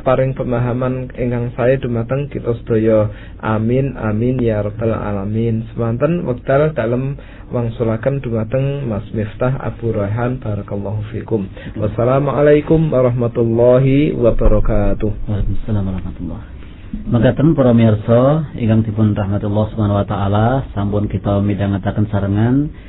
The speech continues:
Speaker 2: taklim ingkang sampun dipun wedharaken dening panjenenganipun Ustaz Muha-, eh, Ahmad Zainuddin hafizahullah taala, lan kita aturaken dhateng panjenenganipun jazakumullah khairan,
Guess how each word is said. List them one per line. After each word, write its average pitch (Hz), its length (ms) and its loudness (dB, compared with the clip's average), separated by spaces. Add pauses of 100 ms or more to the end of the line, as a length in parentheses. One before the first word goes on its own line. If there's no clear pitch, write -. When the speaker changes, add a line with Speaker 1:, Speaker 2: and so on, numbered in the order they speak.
(160)
Speaker 2:
taklim 120 560 4
ingkang 107 320 0
sampun 104 240 -2
dipun 104 240 0
wedharaken 101 400 0
dening 101 320 0
panjenenganipun 101 480 0 (160)
Ustaz 113 420 0
Muha-, 110 460 -4
eh, 104 240 0
Ahmad 110 480 2 (560)
Zainuddin 113 560 4
hafizahullah 107 540 -2 (100)
taala, 107 400 2 (560)
lan 104 160 0
kita 98 240 -2
aturaken 101 400 2
dhateng 101 160 -2
panjenenganipun 104 560 0
jazakumullah 101 560 0
khairan, 120 640 0